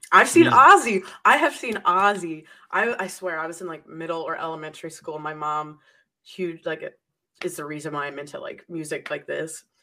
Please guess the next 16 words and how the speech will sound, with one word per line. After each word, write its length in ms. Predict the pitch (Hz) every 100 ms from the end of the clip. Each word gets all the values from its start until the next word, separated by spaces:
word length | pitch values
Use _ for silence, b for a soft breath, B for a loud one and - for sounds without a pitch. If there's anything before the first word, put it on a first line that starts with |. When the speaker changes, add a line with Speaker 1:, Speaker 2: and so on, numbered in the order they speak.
| _
Speaker 1:
She 360 | - - 170 180
was 680 | 180 _ _ _ _ - -
gonna 160 | 165
go 140 | 170 180
see 160 | 180
Ozzy 480 | 180 - 226 220 180
and 100 | 165
had 200 | 170 165
another 260 | 175 180 180
ticket 340 | 180 - 180
to 60 | -
bring, 220 | 165 175
like, 180 | 165 160
a 60 | 156
friend, 420 | - 165 190 202
but 300 | 170 -